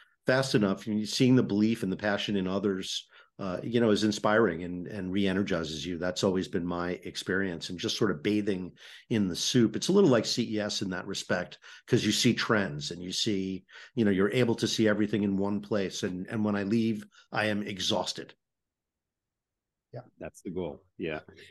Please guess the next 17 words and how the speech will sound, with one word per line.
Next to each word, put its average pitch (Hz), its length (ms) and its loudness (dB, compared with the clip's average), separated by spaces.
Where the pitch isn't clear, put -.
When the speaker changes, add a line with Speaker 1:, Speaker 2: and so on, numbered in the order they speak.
Speaker 3:
Yeah. 131 160 4
I - 20 4
mean, 120 160 4
I 117 100 0
thi-, - 220 -6
I 117 80 -4
think 147 300 2
that 123 320 2
because 160 340 0
it's 220 140 -6
so 139 280 4
hard 120 380 -2
and 104 100 0
it's - 160 -8
taking 110 280 -4
so 110 200 -2
long, 98 540 2